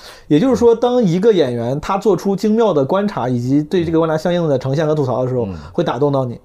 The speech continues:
Speaker 2: 对。
Speaker 1: 然后像，比如说乔治卡林这种，
Speaker 2: 嗯。
Speaker 1: 呃，
Speaker 2: 非常硬核的。
Speaker 1: 是硬核的，
Speaker 2: 嗯。
Speaker 1: 像路易C K这种，
Speaker 2: 嗯。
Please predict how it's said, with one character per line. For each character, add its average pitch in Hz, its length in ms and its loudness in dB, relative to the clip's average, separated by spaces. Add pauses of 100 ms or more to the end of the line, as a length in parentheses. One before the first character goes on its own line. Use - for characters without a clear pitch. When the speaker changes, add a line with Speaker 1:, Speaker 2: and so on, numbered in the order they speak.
Speaker 2:
对。 92 140 -8 (260)
Speaker 1:
然 143 120 0
后 202 80 2
像， 196 420 0
比 143 120 0
如 175 180 4
说 160 180 4
乔 139 200 -2
治 160 80 0
卡 139 160 -2
林 120 180 0
这 147 120 2
种， 117 260 -2 (280)
Speaker 2:
嗯。 110 120 -8
Speaker 1:
呃， 123 520 2 (200)
Speaker 2:
非 123 120 -4
常 123 100 -2
硬 147 180 0
核 107 280 -2
的。 123 80 -2
Speaker 1:
是 160 140 -4
硬 240 180 4
核 131 160 2
的， 135 80 2
Speaker 2:
嗯。 113 160 -2
Speaker 1:
像 185 180 2
路 196 100 4
易 196 60 4
C 202 200 4
K 180 240 4
这 170 140 2
种， 131 320 2 (120)
Speaker 2:
嗯。 107 260 -4